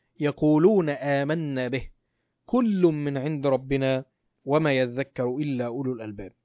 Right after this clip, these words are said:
إيه القاعدة هنا؟ إن دايمًا أهل العلم بيعرفوا إن الشريعة نوعين، في جزء من الشريعة اللي هي المحكمات وجزء اسمه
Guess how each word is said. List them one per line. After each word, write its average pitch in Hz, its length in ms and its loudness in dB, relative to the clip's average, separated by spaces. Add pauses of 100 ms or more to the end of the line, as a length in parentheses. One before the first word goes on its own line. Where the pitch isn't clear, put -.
(240)
إيه 165 120 4
القاعدة 139 400 -2
هنا؟ 120 220 -10 (480)
إن 151 120 -4
دايمًا 226 280 4
أهل 214 200 4
العلم 170 380 0 (1700)
بيعرفوا 160 580 4
إن 160 80 -4
الشريعة 175 360 0
نوعين، 139 420 -2 (800)
في - 100 0
جزء 277 260 4
من 208 80 2
الشريعة 175 520 2
اللي 151 140 -4
هي 170 40 4
المحكمات 175 760 -2 (800)
وجزء 220 420 2
اسمه 220 340 0